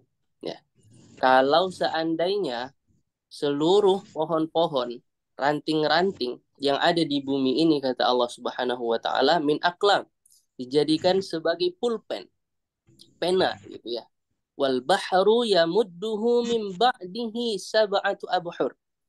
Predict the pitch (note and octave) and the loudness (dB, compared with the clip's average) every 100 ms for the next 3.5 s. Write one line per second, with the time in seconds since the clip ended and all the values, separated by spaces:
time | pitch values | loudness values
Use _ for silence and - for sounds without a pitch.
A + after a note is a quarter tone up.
0 | _ _ _ B2+ C3 F#3+ A#3 B3 A3+ A3+ | _ _ _ -4 2 2 4 4 6 4
1 | A3+ G3 - A#3+ G3 G3+ B3+ C4+ D4 - | 0 -6 -4 -2 -2 -2 -2 -2 -6 -4
2 | G#3 G#3 G#3+ G#3+ G3+ F#3+ A#2+ _ _ - | -2 2 2 2 4 4 2 _ _ -4
3 | D3+ F#3+ A3 G#3 C3 | -2 -2 -2 -2 -4